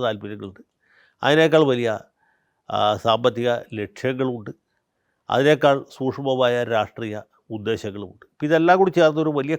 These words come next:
കളിയാണ് നമ്മൾ നടന്നുകൊണ്ടിരിക്കുന്നത്. അല്ലാണ്ട് ഷാജൻ, ഏ, ഈ അൻവറിന് ഏതെങ്കിലും പോലീസുകാരെ കുറിച്ച് എന്തെങ്കിലും പരാതി ഉണ്ടെങ്കിൽ മുഖ്യമന്ത്രി നേരിട്ട് കണ്ട് പറയാം, അല്ലെങ്കിൽ കൃത്യമായിട്ടുള്ള പരാതി പാർട്ടിക്ക് എഴുതി കൊടുക്കാം, പല ഫോറങ്ങളിലും ഉന്നയിക്കാം. അതൊന്നുമല്ല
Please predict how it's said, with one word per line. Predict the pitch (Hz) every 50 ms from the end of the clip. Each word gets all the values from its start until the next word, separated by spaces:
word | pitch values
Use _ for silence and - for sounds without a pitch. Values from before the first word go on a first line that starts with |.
| - -
കളിയാണ് | 131 131 143 143 135 131 123
നമ്മൾ | 123 117 123 120 113
നടന്നുകൊണ്ടിരിക്കുന്നത്. | 104 98 98 98 92 - _ _ _ _ _ _ _ _ _ _ _ -
അല്ലാണ്ട് | 101 107 113 113 117 104 95 - -
ഷാജൻ, | - 95 104 123 143 131 - - - - 113
ഏ, | 110 110 107 98 92 98 101
ഈ | 95 92 101 - _ _ _ _ _ _ _ _ _ _ _ - 92
അൻവറിന് | 101 110 123 139 147 156 160 147 143
ഏതെങ്കിലും | 143 160 156 151 160 139 139
പോലീസുകാരെ | 147 143 143 123 139 143 147 135
കുറിച്ച് | 143 139 127 139 135
എന്തെങ്കിലും | 131 139 135 139 139 135
പരാതി | 135 131 131 127 131 131
ഉണ്ടെങ്കിൽ | 120 120 113 127 139 139
മുഖ്യമന്ത്രി | 123 - 131 131 131 135 139 135 123
നേരിട്ട് | 123 123 127 120 131
കണ്ട് | 127 113 113 110
പറയാം, | 104 90 - _ _ _ _ _ _ _ _ _ _ _ _ _ _ _ _ _ _ _ _ _ - 120
അല്ലെങ്കിൽ | 131 139 147 147 143 147 143 135 139 - - - - 113 -
കൃത്യമായിട്ടുള്ള | 139 127 107 139 139 139 131 123 117 123 123 123 123 123 - - - _ _ -
പരാതി | 120 117 120 120 120 120 117 - 113
പാർട്ടിക്ക് | 104 107 107 131 123 127 123
എഴുതി | 113 110 113 107
കൊടുക്കാം, | 107 - - _ _ _ _ _ _ _ _ -
പല | 123 131 143 135 -
ഫോറങ്ങളിലും | 139 131 127 131 127 131 131 127 110
ഉന്നയിക്കാം. | 98 101 95 - _ _ _ - -
അതൊന്നുമല്ല | 127 160 180 170 175 190 196 185